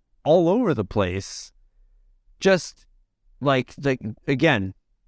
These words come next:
murdering, taking over, and then this is the only reason why it's, like, totally, Kusa was, I feel, w-, w-, when I was getting into kendama, like, looking at it, like,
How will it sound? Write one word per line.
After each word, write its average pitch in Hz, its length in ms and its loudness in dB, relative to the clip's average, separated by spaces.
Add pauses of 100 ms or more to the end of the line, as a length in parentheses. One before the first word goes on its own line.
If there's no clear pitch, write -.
(100)
murdering, 113 540 -2
taking 156 420 0
over, 120 360 2
and 110 340 -2
then 123 160 -2
this 120 180 -6
is 127 220 -4
the 110 80 -6
only 131 160 -2
reason 123 240 0
why 113 140 4
it's, 104 100 0
like, 101 140 -2
totally, 123 380 0 (1120)
Kusa 180 520 0 (720)
was, 117 960 -2 (260)
I 123 140 4
feel, 90 440 -4 (120)
w-, 131 180 -10
w-, 139 320 -2
when 123 180 0
I 117 200 2
was 131 220 0
getting 120 280 0
into 110 180 -4
kendama, 104 540 0
like, 98 220 -2
looking 117 400 -2
at 101 160 -2
it, 98 100 2
like, 95 340 -2